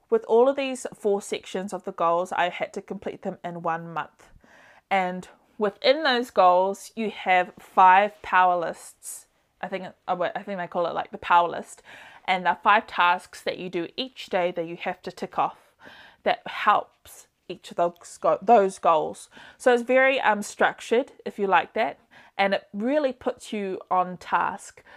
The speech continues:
So I'm a person that likes structure. I'm a person that likes writing lists. So for me, this was perfect.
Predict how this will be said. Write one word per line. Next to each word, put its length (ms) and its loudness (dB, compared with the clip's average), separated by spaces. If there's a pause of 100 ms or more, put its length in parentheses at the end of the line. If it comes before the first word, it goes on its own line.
So 140 -2
I'm 160 2
a 80 -4
person 400 -6
that 160 -8
likes 180 -12
structure. 400 -6
I'm 160 -2
a 60 -10
person 320 -8
that 160 -6
likes 480 -6
writing 340 -4
lists. 460 -6 (180)
So 180 0
for 200 0
me, 280 -4
this 160 -2
was 120 -6
perfect. 560 -12